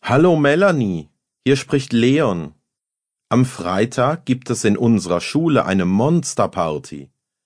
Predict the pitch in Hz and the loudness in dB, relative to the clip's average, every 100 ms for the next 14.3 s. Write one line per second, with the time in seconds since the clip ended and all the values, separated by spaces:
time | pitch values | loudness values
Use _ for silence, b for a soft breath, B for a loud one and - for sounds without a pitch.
0 | _ _ - 107 135 185 196 - 117 95 | _ _ -4 0 2 2 0 0 0 2
1 | 87 101 127 123 87 90 90 82 80 - | 0 0 -2 -2 -2 0 -2 -4 -10 -12
2 | - 113 - 90 82 73 67 67 - _ | -8 -6 -2 -2 0 -4 -10 -16 -18 _
3 | _ _ _ _ _ 69 73 98 139 131 | _ _ _ _ _ -8 -2 2 0 0
4 | 80 87 127 - - 90 95 92 104 - | -2 -2 -4 -14 -4 -4 -2 -4 -2 -4
5 | 104 98 98 160 151 87 73 67 80 - | -2 0 2 4 4 2 -2 -6 -10 -4
6 | 76 71 71 65 65 _ _ _ _ _ | -2 -2 -4 -10 -14 _ _ _ _ _
7 | 151 143 104 87 104 131 - 87 85 - | 0 4 4 4 0 -4 -4 -4 -4 -4
8 | 85 87 85 101 82 76 139 b b - | -4 -4 -6 -6 -4 -4 -6 b b -2
9 | 123 117 95 87 78 71 87 95 - 95 | -2 0 0 0 0 -4 -6 -8 -6 -4
10 | 78 90 92 117 107 71 - _ _ _ | -4 -4 0 0 0 -6 -14 _ _ _
11 | _ _ _ _ - 117 160 147 202 - | _ _ _ _ 0 2 2 0 -2 -2
12 | 170 147 113 - - 135 180 175 101 82 | -2 0 -2 -4 -4 -2 0 -2 -4 -2
13 | 90 110 127 107 90 71 - 98 92 - | -2 0 -2 -2 -2 -6 -6 -6 -6 -4
14 | 87 67 | -4 -4